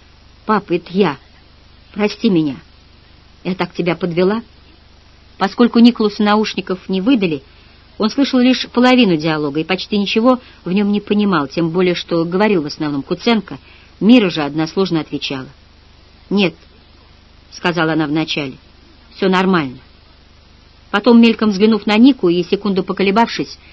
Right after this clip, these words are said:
«Он в порядке». Фандорин надеялся, что правильно истолковал значение этой фразы. Подозрение в предательстве с него снято. «Да. И он, и она», —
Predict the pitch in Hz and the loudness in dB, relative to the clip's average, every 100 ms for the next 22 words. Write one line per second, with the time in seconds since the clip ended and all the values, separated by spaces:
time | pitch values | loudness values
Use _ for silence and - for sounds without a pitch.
0 | - - - - _ _ - - 180 165 | -20 -20 -20 -20 _ _ -16 -4 -2 -2
1 | 202 196 170 - - - - - - - | 0 2 2 -2 -18 -20 -20 -20 -20 -20
2 | _ - _ 196 220 285 262 262 247 285 | _ -20 _ 2 4 6 8 6 6 4
3 | 262 233 - 240 226 277 277 202 165 160 | 2 -2 2 2 2 2 2 2 2 0
4 | - 175 190 185 165 190 190 180 165 175 | -2 -6 -2 -2 0 -2 0 -2 -2 -6
5 | 165 180 156 139 - - - - - - | -2 -2 -2 -4 -16 -20 -20 -20 -20 -12
6 | 165 180 190 208 196 196 208 202 196 - | -4 0 2 4 2 0 0 0 -2 -10
7 | 190 - 196 190 - 180 131 - - - | -10 -6 -2 -2 -2 -4 -4 -14 -20 -20
8 | - - - - _ - 170 165 143 - | -20 -20 -20 -20 _ -6 0 0 -2 -18
9 | - - - - _ - - - _ - | -20 -20 -20 -20 _ -20 -20 -20 _ -16
10 | - 170 214 240 233 - 196 214 185 156 | -4 2 4 4 0 -4 -2 0 0 -2